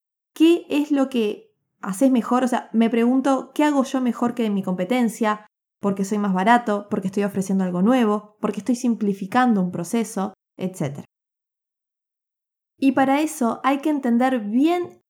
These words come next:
estas necesidades para poder satisfacerlas de la mejor forma. Entonces,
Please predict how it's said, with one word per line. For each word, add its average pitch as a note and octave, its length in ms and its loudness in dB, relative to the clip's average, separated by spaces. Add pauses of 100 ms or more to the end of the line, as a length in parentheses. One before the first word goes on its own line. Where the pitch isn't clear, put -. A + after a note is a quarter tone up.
(120)
estas C4+ 240 -2
necesidades A#3 640 0
para B3+ 300 2
poder A3+ 260 -2
satisfacerlas A3+ 760 -4
de A#3 80 -2
la G3 100 -2
mejor F#3 300 -2
forma. B3+ 480 2 (800)
Entonces, A3 720 2